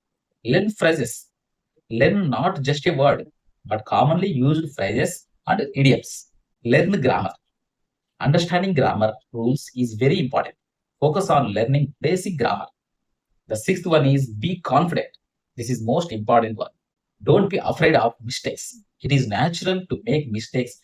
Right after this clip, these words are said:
when you learn English. మీరు ఇంగ్లీష్ నేర్చుకునేటప్పుడు మిస్టేక్స్ జరగడం అనేది సాధారణమే. మరి దాని గురించి మీరు ఎట్టి పరిస్థితుల్లో భయపడకుండా ప్రాక్టీస్ చేయండి. We move forward only by learning from mistakes. Try to speak without being shy.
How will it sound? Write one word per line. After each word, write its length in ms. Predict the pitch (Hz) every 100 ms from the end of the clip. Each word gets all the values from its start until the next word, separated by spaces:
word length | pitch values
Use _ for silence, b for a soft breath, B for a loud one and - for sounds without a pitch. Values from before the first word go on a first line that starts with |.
| b -
when 120 | 127
you 80 | 131 117
learn 180 | 139 170 107
English. 240 | 98 - - _ _ _
మీరు 120 | 101 98
ఇంగ్లీష్ 240 | 139 185 135
నేర్చుకునేటప్పుడు 580 | 139 156 147 143 147 120 127 B B 123
మిస్టేక్స్ 380 | 131 165 156 127
జరగడం 280 | 117 117 123 120
అనేది 160 | 127 -
సాధారణమే. 420 | - - - - _ _ _ -
మరి 100 | 107
దాని 140 | 104 107
గురించి 180 | 120 143
మీరు 100 | 120 101
ఎట్టి 260 | - 156 156
పరిస్థితుల్లో 300 | 160 170 185 123
భయపడకుండా 480 | - 135 120 117 403 427 _ _ _ -
ప్రాక్టీస్ 340 | - - 160
చేయండి. 260 | - - - _ _ _ _
We 180 | 113 143 180 165
move 160 | 226 -
forward 380 | 120 120 123 135 101 135
only 200 | 156 160 -
by 80 | 117 110
learning 320 | 123 160 160 160 -
from 140 | 113 98
mistakes. 360 | 135 - - - - _ _ _ -
Try 120 | 185 185
to 60 | 196
speak 240 | - 190 196 117
without 300 | 139 208 233 214 -
being 220 | 127 127 151 147
shy. 160 | -